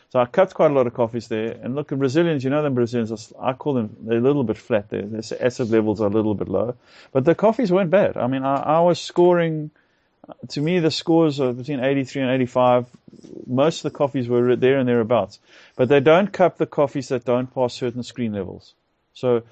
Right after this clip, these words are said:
they screen them and they reject them on broca and insect damage. And I took, posted a couple of pictures, but they basically do a cross sample. The farmers deliver the, the coffee in green,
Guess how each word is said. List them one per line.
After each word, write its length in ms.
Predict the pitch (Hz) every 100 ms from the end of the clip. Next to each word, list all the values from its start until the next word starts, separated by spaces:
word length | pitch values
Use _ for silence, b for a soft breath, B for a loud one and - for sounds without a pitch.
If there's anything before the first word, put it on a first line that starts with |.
| b b
they 120 | 123
screen 400 | 117 - 160 160
them 160 | 131 120
and 160 | 110
they 60 | 117
reject 420 | 113 104 120 120
them 140 | 123 113
on 380 | 107 104 104 -
broca 520 | 113 110 113 110 104
and 340 | 101 98 95 104
insect 360 | 113 - 107
damage. 380 | - 101 101 95
And 340 | 98 98 95 -
I 80 | 110
took, 420 | 113 170 - _
posted 340 | - 160 - 131
a 40 |
couple 220 | 123 117
of 80 | 107
pictures, 420 | - 120 98 117 - B B B -
but 120 | 127
they 120 | 135
basically 360 | 131 151 151 143
do 120 | 131
a 40 |
cross 280 | 117 139 127
sample. 560 | - 123 120 113 104 110 - _
The 240 | 120 127 110 _ -
farmers 420 | - 170 196 175
deliver 400 | - 131 131 127
the, 160 | 127 117 - -
the 160 | 117 117
coffee 420 | 113 143 - 127
in 240 | - 120 113
green, 300 | 107 92